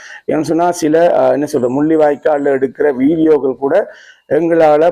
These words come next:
பதிவிட முடியல. அதுக்கு எங்களுடைய சேனல் வந்து மிக ஒரு பாதிப்புக்குள்ளார நிலைக்கு வர அடிப்படையில வந்து சில வீடியோக்கள் எங்களால பதிவு செய்ய முடியல. அதை தெளிவா வந்து புரிஞ்சுக்கோங்க. ஏகப்பட்ட பேர் கேக்குறீங்க, "நீங்களே முள்ளிவாய்க்கால் வீடியோ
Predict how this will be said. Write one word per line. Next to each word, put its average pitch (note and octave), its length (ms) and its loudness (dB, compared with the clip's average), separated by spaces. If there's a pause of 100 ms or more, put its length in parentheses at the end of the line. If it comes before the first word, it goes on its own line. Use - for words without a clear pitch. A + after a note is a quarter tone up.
பதிவிட D3+ 400 0
முடியல. C3+ 580 -2
அதுக்கு C#3+ 460 -2
எங்களுடைய C#3 380 0
சேனல் E3 360 -2
வந்து D3+ 560 0
மிக C#3 240 -2
ஒரு C#3 240 -4
பாதிப்புக்குள்ளார C3+ 840 0
நிலைக்கு B2+ 400 -2
வர B2+ 340 0
அடிப்படையில C#3+ 420 -2
வந்து D3+ 400 -2
சில D3 240 -2
வீடியோக்கள் E3+ 560 0
எங்களால D3 380 0
பதிவு D3+ 260 -2
செய்ய C#3 240 0
முடியல. C#3+ 460 -2
அதை C#3 240 0
தெளிவா C#3 340 -2
வந்து C3+ 100 -6
புரிஞ்சுக்கோங்க. C3 460 -2 (380)
ஏகப்பட்ட E3+ 460 0
பேர் F3 100 0
கேக்குறீங்க, D#3 400 0
"நீங்களே D#3+ 380 2
முள்ளிவாய்க்கால் D3 600 0
வீடியோ C#3 360 0